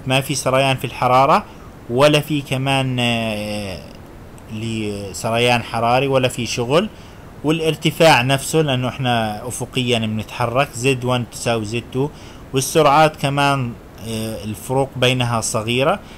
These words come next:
لذلك المحصلة إنه اتش وان بتساوي اتش تو. إذا إحنا في حالة اسمها حالة انثلبي الابتدائية تساوي الانثلبي النهائية، أي أن العملية في هذه الظروف تحدث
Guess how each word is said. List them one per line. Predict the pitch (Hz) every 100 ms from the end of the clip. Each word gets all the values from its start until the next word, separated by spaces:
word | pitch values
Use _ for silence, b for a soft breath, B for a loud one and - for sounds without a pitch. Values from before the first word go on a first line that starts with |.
| B 135
لذلك | 151 208 180 170 151 - -
المحصلة | 143 160 - 208 - 170 175 170
إنه | 165 160 165 -
اتش | 190 185
وان | 170 170 170
بتساوي | 143 - 147 147 151
اتش | 135 -
تو. | - 107 92 B B B -
إذا | 135 160
إحنا | 185 170
في | 151 160
حالة | - 175 160 156
اسمها | 156 165 143
حالة | - 143 156 160 -
انثلبي | 127 127 - 151 147 147 175 170 B B B B - 139
الابتدائية | 131 - 123 123 135 151
تساوي | 151 139 151 147 147
الانثلبي | 135 127 135 139 139 143 147
النهائية، | 107 107 107 117 120 127 123 131 160 B B B -
أي | 175 170
أن | 165 156
العملية | 110 131 139 156 160
في | 131 120
هذه | 127 156 139 123
الظروف | 113 117 131 147 -
تحدث | 151 - 123